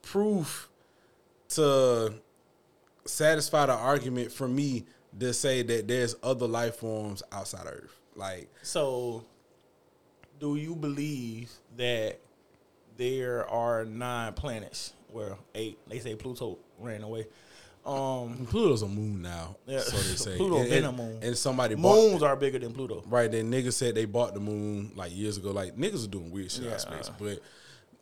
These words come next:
Speaker 1: mm.
Speaker 2: Hold up, time out, time out, time out. To the listeners, I want, I, I wanna, I wanna listen with y'all with this one. How the fuck do people buy the moon?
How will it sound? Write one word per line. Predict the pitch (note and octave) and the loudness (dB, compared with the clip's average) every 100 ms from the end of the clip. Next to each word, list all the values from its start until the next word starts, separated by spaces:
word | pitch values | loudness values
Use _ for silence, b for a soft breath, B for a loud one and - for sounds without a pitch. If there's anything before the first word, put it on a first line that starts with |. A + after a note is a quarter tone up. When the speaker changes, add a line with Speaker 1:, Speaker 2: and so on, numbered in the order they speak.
| G#3+ | -2
Speaker 1:
mm. | B3 B3 A#3+ A#3 G3+ | 0 2 2 0 0
Speaker 2:
Hold | G3+ A3 | 2 4
up, | C#3 | 4
time | D#3+ C#3 | 2 0
out, | G2 | -2
time | - B2+ G2 | -2 -4 -4
out, | F#2 | -8
time | B2+ G2+ | -8 -10
out. | D#2 B B B B B B _ | -12 B B B B B B _
To | - G#3 | 0 6
the | |
listeners, | G#3+ G3 C3 C3+ A#2+ - - _ _ _ | 6 6 4 -2 -8 -12 -14 _ _ _
I | - | 2
want, | C#3 D#3 D#3+ - _ | 4 4 2 -2 _
I, | - C3+ | -2 2
I | D3 B2 | 4 4
wanna, | D#3 D#3+ D#3 C#3+ - | 4 4 2 0 2
I | C#3 | 2
wanna | D#3+ D#3+ D3+ | 6 4 6
listen | D3 D3+ C#3 | 2 2 0
with | C#3+ C#3+ | 2 4
y'all | B2 A#2+ | 4 4
with | B2 A#2+ | 2 0
this | B2 - | -2 -2
one. | E2+ G#2+ - _ _ _ _ _ - | -12 -16 -20 _ _ _ _ _ -6
How | - D#4+ | 2 4
the | F4+ | 4
fuck | - F#3+ D#3 - | 6 4 4 0
do | D3+ | -6
people | D3 F3+ E3 | -4 -4 2
buy | C#3+ C#3 | 4 4
the | |
moon? | C3+ C3+ D3+ | 0 -4 -4